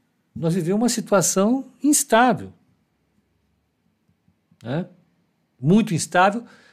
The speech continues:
porque a sociedade, do ponto de vista econômico, não conseguiu entregar o que deveria entregar. Tem muita gente insatisfeita. O que aconteceu em dois mil e oito, dois mil e nove,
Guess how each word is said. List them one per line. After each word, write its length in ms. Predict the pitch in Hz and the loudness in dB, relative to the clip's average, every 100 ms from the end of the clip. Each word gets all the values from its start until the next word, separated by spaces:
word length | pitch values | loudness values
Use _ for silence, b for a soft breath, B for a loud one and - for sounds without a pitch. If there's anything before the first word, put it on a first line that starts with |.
| B | B
porque 220 | 202 - | -12 -2
a 60 | 214 | 0
sociedade, 500 | - 214 208 165 165 | 0 -2 -2 0 0
do 80 | 165 | -2
ponto 300 | 185 226 - | -4 -6 -6
de 120 | 180 | -8
vista 320 | 147 165 165 | -4 -4 -6
econômico, 680 | 165 147 139 170 220 180 - | -8 -6 -6 -4 -4 -6 -6
não 280 | 175 202 262 | -2 0 0
conseguiu 920 | - 220 - 175 131 127 147 190 196 - _ _ _ _ | 0 -4 -4 -6 -10 -8 -6 -6 -8 -16 _ _ _ _
entregar 920 | 165 175 208 226 165 131 143 165 - _ _ _ _ _ _ _ _ _ _ _ _ _ _ _ _ _ _ _ _ _ _ _ _ _ _ _ | -6 -4 0 0 0 0 0 -2 -6 _ _ _ _ _ _ _ _ _ _ _ _ _ _ _ _ _ _ _ _ _ _ _ _ _ _ _
o 80 | - | -14
que 100 | 156 | -4
deveria 380 | 165 180 196 202 | 0 2 2 2
entregar. 500 | 196 220 180 170 175 | 0 -2 0 0 0
Tem 160 | - 151 | -2 -4
muita 240 | 196 202 | -2 -2
gente 300 | 156 196 180 | -2 -4 -6
insatisfeita. 640 | 151 156 - - 127 110 - | -4 -4 -4 -6 -6 -6 -2
O 20 | |
que 60 | |
aconteceu 540 | 180 196 202 185 - 214 | 0 0 2 2 2 2
em 40 | |
dois 160 | 208 170 | 4 2
mil 140 | 175 | 2
e 60 | 156 | 2
oito, 160 | 160 | 2
dois 160 | 143 135 | 0 -4
mil 120 | 139 | -6
e 80 | 127 | -10
nove, 560 | 120 139 208 220 117 | -10 -10 -8 -8 -10